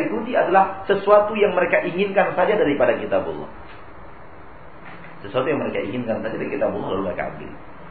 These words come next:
Sesuatu yang mereka inginkan saja daripada hadis Rasulullah lalu mereka petik. Dan alangkah banyaknya hal yang seperti itu terjadi.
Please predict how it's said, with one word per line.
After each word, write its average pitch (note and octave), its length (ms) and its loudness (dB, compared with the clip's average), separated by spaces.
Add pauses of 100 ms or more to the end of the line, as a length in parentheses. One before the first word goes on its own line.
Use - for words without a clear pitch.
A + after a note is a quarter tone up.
Sesuatu B2 240 0
yang D3+ 80 6
mereka C#3+ 240 4
inginkan D#3 320 4
saja C#3+ 160 4
daripada C3 320 6
hadis B2 160 -2
Rasulullah C3 560 2 (320)
lalu B2 240 6
mereka F#2+ 240 2
petik. - 200 -8 (1000)
Dan G3 160 2
alangkah F3 320 8
banyaknya A#2+ 480 4
hal A2+ 80 2
yang G2 240 -2
seperti F2 320 -8
itu F#2+ 160 -6
terjadi. D2 440 -8